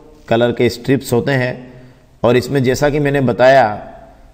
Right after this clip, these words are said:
कि ये बहुत सारे different indicators या dies का क्या होता है, मिश्रण होता है, जो कि पूरी पीएच scale पर अलग-अलग पीएच values पर अलग-अलग color देगा।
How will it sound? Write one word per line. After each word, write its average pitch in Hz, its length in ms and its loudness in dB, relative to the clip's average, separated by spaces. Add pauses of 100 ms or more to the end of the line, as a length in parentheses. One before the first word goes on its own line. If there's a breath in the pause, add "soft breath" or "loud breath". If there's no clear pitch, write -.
(220)
कि 127 80 2
ये 127 400 2
बहुत 123 320 0
सारे 139 520 2
different 120 480 -2
indicators 123 680 0
या 120 120 2
dies 110 440 0
का 113 200 0
क्या 110 160 0
होता 113 240 2
है, 107 160 -2
मिश्रण 123 440 -4
होता 104 260 -2
है, 123 260 -2
जो 120 140 2
कि 135 400 -2 (420 loud breath)
पूरी 165 260 6
पीएच 143 380 4
scale 131 300 0
पर 139 200 0
अलग-अलग 131 500 2
पीएच 127 280 0
values 117 380 2
पर 113 120 0
अलग-अलग 104 420 -2
color 101 320 -2 (220)
देगा। 87 500 0